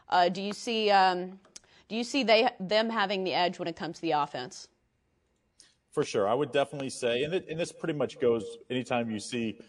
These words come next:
Speaker 2: uh, uh, Pat Fitzgerald team, it's all about his defense. Of course, he was a former good, very good linebacker, and, and they're loaded again on defense, but the offense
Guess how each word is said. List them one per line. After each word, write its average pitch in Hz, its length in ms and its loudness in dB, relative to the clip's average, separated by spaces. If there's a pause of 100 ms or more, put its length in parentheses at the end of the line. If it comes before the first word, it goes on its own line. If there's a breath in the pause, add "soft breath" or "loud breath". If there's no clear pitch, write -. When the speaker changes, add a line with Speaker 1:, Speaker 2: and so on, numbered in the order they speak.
(200 loud breath)
Speaker 2:
uh, - 40 -2
uh, 90 600 -2 (260)
Pat 127 220 -2
Fitzgerald 117 500 2
team, 120 380 -2
it's - 340 -10
all 120 200 2
about 110 220 0
his 101 160 -6
defense. 107 500 -6
Of 95 120 -6
course, 107 220 -6
he 107 80 -8
was 101 200 -6 (300 soft breath)
a 98 140 -2
former 104 360 -2
good, 92 300 -4
very 107 220 0
good 98 160 -2
linebacker, 101 600 0
and, 95 120 -8
and 101 200 -6
they're 110 280 2
loaded 120 580 2
again 110 240 -4
on 104 120 -6
defense, 107 380 -8
but 98 140 -10
the 101 160 -2
offense 104 440 -4